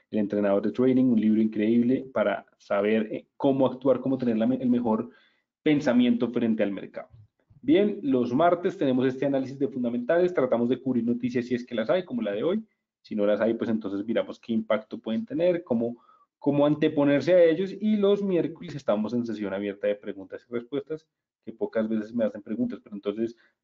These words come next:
de una vez se los digo para que lleguen los jueves con muchas preguntas. Córchenme, de verdad.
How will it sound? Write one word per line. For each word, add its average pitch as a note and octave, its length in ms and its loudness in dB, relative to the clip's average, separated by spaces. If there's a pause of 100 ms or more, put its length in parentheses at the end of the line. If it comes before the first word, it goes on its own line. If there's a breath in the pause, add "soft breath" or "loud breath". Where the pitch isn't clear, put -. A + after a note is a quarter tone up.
(100)
de B2 80 0
una A#2+ 140 4
vez B2 120 2
se C3+ 60 0
los C#3+ 120 2
digo A#2+ 180 2
para C#3 180 2
que C3+ 240 -2
lleguen A2+ 280 0
los C#3 100 -2
jueves A2+ 220 0
con B2+ 160 -4
muchas A#2 220 -2
preguntas. B2+ 540 -6
Córchenme, A#2+ 520 -4 (160)
de A2 80 -10
verdad. G#2 320 -4